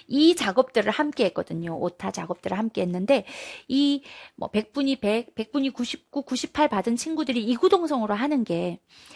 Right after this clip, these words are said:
선생님 강의 듣고 시키는 대로 수강 방법 그대로 나의 노트를 스스로 제작함으로써 진짜 실력이 폭발된 거다.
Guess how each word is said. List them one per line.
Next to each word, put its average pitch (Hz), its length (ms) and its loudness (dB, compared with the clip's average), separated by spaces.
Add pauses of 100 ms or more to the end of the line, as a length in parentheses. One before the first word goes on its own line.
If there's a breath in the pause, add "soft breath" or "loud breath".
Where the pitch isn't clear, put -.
(100)
선생님 403 360 2
강의 190 260 0
듣고 180 640 -2 (300 loud breath)
시키는 480 640 0
대로 226 220 4
수강 403 360 2
방법 285 400 2
그대로 220 300 2 (440)
나의 226 440 6
노트를 269 420 2
스스로 370 400 2
제작함으로써 330 840 2
진짜 294 440 4
실력이 381 380 2
폭발된 269 880 -4
거다. 226 360 2